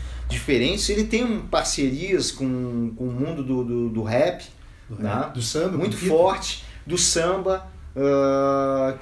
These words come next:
Speaker 1: que é da, da, da música, da bossa nova. Então, e aí não para por aí. Eu me lembro do Primo, eu já toquei na Bandalheira, inclusive, já, o cara é,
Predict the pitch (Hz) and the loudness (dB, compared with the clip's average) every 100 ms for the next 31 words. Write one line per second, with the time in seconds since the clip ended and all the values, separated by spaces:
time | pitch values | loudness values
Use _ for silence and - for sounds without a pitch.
0 | - 160 123 147 139 135 151 139 135 - | -4 -4 -2 0 2 2 2 0 -2 0
1 | 135 135 143 185 180 - 165 156 143 123 | 0 2 0 0 -2 2 4 4 2 0
2 | 117 131 127 139 135 156 196 170 156 170 | -6 -8 -2 0 2 2 0 0 2 2
3 | 185 180 180 170 - - - 151 151 214 | 4 2 -2 -4 -10 -16 -12 -4 0 2
4 | 240 - - - - - 220 180 156 147 | 0 -4 -10 -14 -14 -8 0 4 4 4
5 | 202 214 - - - 180 185 190 196 190 | 2 -2 -10 -16 -2 0 2 4 4 4
6 | 180 175 160 196 180 - - 131 131 131 | 2 4 4 2 0 -4 -2 0 2 2
7 | 123 143 175 175 143 143 143 165 202 180 | 2 4 4 2 0 -2 0 0 0 -2
8 | 117 - - - 113 120 123 135 156 - | -2 -6 -10 -6 -2 0 0 0 0 2
9 | 214 165 170 160 131 151 175 113 110 123 | 4 4 0 0 2 2 2 0 -4 -4
10 | 107 - 220 - - - - - - 110 | -2 2 2 2 -2 -10 -12 -12 -10 -4
11 | 127 113 151 160 151 143 113 | -4 2 4 4 4 4 2